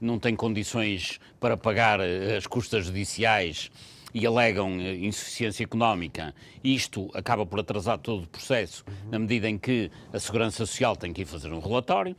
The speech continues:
Estou só a dar estes exemplos, ou seja, advogados muito ardilosos com, eh, questões processuais que vão desde a forma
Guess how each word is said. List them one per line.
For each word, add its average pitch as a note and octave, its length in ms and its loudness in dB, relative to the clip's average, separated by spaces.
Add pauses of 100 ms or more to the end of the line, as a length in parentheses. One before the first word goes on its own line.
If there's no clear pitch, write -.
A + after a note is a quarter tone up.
(160)
Estou - 160 -4
só F#3 160 4
a D3 40 6
dar A#2+ 140 4
estes A2 220 -4
exemplos, A2 380 -2
ou A#2 80 -2
seja, D#2 280 -8 (520)
advogados D3+ 540 0
muito D3+ 280 2
ardilosos F2 800 -2 (420)
com, F#3 400 2
eh, C3 240 -2
questões - 340 0
processuais C#3 720 2
que - 140 -10
vão A2 260 0
desde B2 260 2
a C3 60 4
forma D3+ 520 4